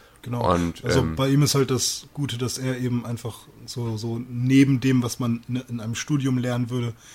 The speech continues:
Speaker 1: sich generell auch mit Talent, äh, ja, bewaffnet kann man nicht sagen, aber er, er bringt halt ein gewisses Talent mit und kann uns jetzt schon so weit unter die Arme greifen, dass wir, äh,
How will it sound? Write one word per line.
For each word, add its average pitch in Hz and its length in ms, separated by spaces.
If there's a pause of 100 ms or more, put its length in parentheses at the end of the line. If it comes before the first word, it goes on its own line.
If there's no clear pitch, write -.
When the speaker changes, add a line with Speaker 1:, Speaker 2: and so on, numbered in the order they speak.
(180)
Speaker 1:
sich - 200
generell 120 480 (200)
auch 117 380
mit 123 300
Talent, 123 420 (580)
äh, 123 220 (1400)
ja, 110 100
bewaffnet 110 500
kann - 140
man 117 100
nicht 113 120
sagen, 110 280
aber 107 180
er, 117 160 (240)
er 151 80
bringt 160 240
halt 160 140
ein 151 140
gewisses 139 360
Talent 143 380
mit 139 180
und 127 280
kann 147 200
uns 131 180
jetzt 139 240
schon 123 340 (640)
so 135 420
weit 135 180
unter 127 140
die 127 140
Arme 123 200
greifen, 117 380
dass 113 200
wir, 113 460
äh, 110 40